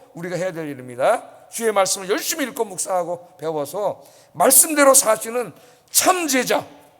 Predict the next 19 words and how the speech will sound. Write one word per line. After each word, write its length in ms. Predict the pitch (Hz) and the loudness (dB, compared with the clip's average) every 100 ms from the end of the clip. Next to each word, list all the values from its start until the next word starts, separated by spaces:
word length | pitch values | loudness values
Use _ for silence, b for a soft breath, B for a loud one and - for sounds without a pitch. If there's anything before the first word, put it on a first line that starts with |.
| _ _ _ _ _ _ _ _ _ _ | _ _ _ _ _ _ _ _ _ _
그게 200 | 202 277 | -6 -2
참 220 | 277 269 | -2 -2
제자예요. 600 | 185 165 143 120 110 139 - _ _ _ _ _ _ _ _ | -4 -4 -2 -2 -4 -12 -18 _ _ _ _ _ _ _ _
세례받고 1080 | - 202 214 202 190 185 196 233 277 - - | -8 -2 2 4 4 2 2 4 2 -4 -18
성경 340 | - 208 202 196 | -10 -8 -6 -4
열심히 360 | 185 180 185 | -4 -4 -6
읽고 240 | 175 170 - | -10 -6 -4
하나님 260 | 269 190 | -2 -2
말씀 260 | 180 165 185 | -2 -4 -6
배워서 720 | 151 151 156 156 208 247 B B B | -4 -2 -2 0 0 0 B B B
내 120 | 196 | 0
삶의 380 | 208 220 220 226 | 0 0 0 -2
모든 500 | 151 214 427 415 339 | -2 -4 0 0 0
부분에서 680 | 254 220 196 170 220 170 B B B | -2 -4 -6 -4 -2 -2 B B B
하나님 380 | 262 277 285 277 | 4 6 6 6
말씀대로 420 | 254 254 247 254 | 4 4 2 0
다 140 | - - - 339 294 | 0 -2 -2 -4 -4
순종하는 500 | 403 - 277 247 151 | -6 -6 -2 -2 -2
거죠. 160 | - - | -8 -20